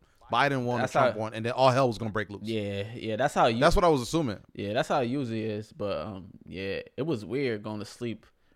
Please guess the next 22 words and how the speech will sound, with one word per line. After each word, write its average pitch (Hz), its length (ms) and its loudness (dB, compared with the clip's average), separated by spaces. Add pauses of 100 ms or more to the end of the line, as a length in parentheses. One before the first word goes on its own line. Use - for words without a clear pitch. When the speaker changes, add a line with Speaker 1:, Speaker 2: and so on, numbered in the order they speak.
Speaker 2:
on 104 140 -8
election 104 380 -8
day 98 120 -6
night 98 260 -8
and 101 100 -8
then 92 80 -8
waking 104 260 -6
up 98 140 -10
and 98 100 -10
the 98 80 -14
same 135 480 -8
nigga 123 140 -4
I 110 120 0
fell 107 180 -6
asleep 123 280 -8
to 104 120 -6
on 87 60 -10
T 107 140 -8
V 107 100 -6
was 101 180 -6
on 104 200 -8
there 95 200 -6